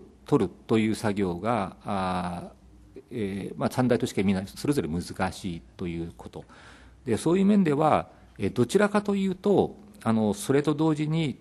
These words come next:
建て替え、えー、賃貸の、えー、借り換えという、その時点でどう対策をうまく進めていくのかというところをぜひ、えー、ご検討いただければいいかなというふうに思っています。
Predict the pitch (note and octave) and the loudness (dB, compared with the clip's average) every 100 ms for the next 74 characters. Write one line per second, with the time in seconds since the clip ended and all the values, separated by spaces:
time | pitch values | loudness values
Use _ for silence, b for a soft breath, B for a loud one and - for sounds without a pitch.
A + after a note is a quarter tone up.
0 | - A#2+ - D#3+ D#3 - D#3 D#3 D#3 D3 | -8 -6 -2 -4 -4 -2 0 2 2 0
1 | - - A#2+ A2 G#2+ - D3+ - G#2+ F2+ | -4 -2 0 0 -4 -4 -4 -2 0 0
2 | D#2 - - A#2 B2 B2+ A2 - - G2 | -2 -10 -6 -2 2 0 -2 -10 -6 -4
3 | G#2 F2+ - - - A2+ - - G#2 F#2 | -4 -8 -12 -8 -2 -2 -4 -4 -2 -2
4 | F2 - - B2 B2 A#2 A2+ D3 G3+ F#3+ | -4 -10 -4 0 2 0 0 2 4 2
5 | F#3 G#3 G3+ G3 F#3 G3 F#3 C#3 A#2+ B2 | 0 0 2 2 6 8 8 6 4 2
6 | - A#2 A#2 A2+ - - A#2 A2 A2 G#2+ | 2 4 4 4 0 -4 2 2 2 -2
7 | F#2 D#2+ D#2 - B B B B B B | -4 -8 -14 -18 B B B B B B
8 | - C#3 E3+ E3+ F3 F#3 F3+ F3 G3+ D#3+ | -4 4 6 6 4 4 6 8 6 6
9 | - D3 B2 G#2+ G#2+ A2 G2+ F#2 - G2 | 2 0 2 0 2 2 4 2 -2 -2
10 | A2 G#2 G2+ G#2 G2 G2 F#2 G#2+ F2+ G#2+ | 2 2 2 0 2 0 -2 -2 0 0
11 | B2+ - F#2 F2 F#2 - - A2 E2+ - | 0 0 -6 -4 -6 -6 -4 -2 -4 -6
12 | - G2+ | -12 -18